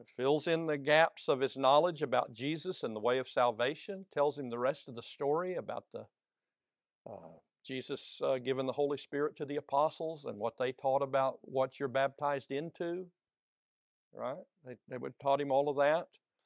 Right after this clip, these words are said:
Think of some of the things he probably wasn't acquainted with. The death, burial, and resurrection of Christ, his ascension back to heaven, justification by faith, the Lord's Supper, the coming of the Holy Spirit, baptism into the name of the Father and the Son and the Holy Spirit,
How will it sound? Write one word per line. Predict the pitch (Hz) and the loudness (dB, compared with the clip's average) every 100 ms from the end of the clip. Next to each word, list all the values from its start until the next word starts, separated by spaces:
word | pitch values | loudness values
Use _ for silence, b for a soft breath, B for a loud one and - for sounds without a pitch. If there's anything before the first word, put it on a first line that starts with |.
| _ | _
Think | 165 175 | 2 4
of | 185 | 4
some | - 175 | 6 6
of | 156 | 6
the | |
things | - 165 151 | 4 2 0
he | 139 | 4
probably | 156 151 | 6 6
wasn't | 147 147 131 | 6 4 4
acquainted | - 147 170 151 | -2 0 0 -2
with. | 107 104 110 | -4 -6 -6
The | 117 | -6
death, | 110 139 151 131 | 2 4 4 4
burial, | 135 143 143 | 6 6 6
and | 123 | 6
resurrection | 135 131 131 139 - - 139 | 6 6 8 8 6 -6 -6
of | - | -4
Christ, | - 143 160 156 139 | 4 6 6 0 -6
his | 113 | -8
ascension | 107 - 147 - 131 | -6 -4 -4 -4 2
back | 131 131 | 2 2
to | 123 | -4
heaven, | 123 143 151 165 175 b b b - | 0 0 2 -2 -6 b b b 0
justification | 156 156 - - 143 147 147 - 135 | 4 4 2 -6 0 2 2 0 2
by | 123 | 2
faith, | 120 - 147 160 190 - - _ _ _ _ _ _ | 2 4 4 4 0 -8 -20 _ _ _ _ _ _
the | 135 | 2
Lord's | 127 123 117 | 4 4 2
Supper, | - 156 160 190 185 190 - _ _ - | 8 8 8 4 4 0 -10 _ _ -14
the | 117 | -2
coming | 156 147 151 | 2 4 4
of | 139 | 4
the | 131 | 6
Holy | 143 147 | 6 4
Spirit, | 135 - 156 165 180 - _ _ _ - | 2 -2 0 2 2 -4 _ _ _ 2
baptism | 143 147 165 156 147 151 | 4 4 2 0 2 0
into | 147 | 0
the | 139 | 0
name | 135 147 143 | 2 2 2
of | 127 | 0
the | |
Father | 120 139 143 156 156 | 4 8 8 8 4
and | 135 | 0
the | 120 | -2
Son | - 147 151 | 2 2 2
and | 131 | 0
the | |
Holy | 120 147 143 | 0 0 0
Spirit, | - 151 160 190 - | -2 2 2 2 -4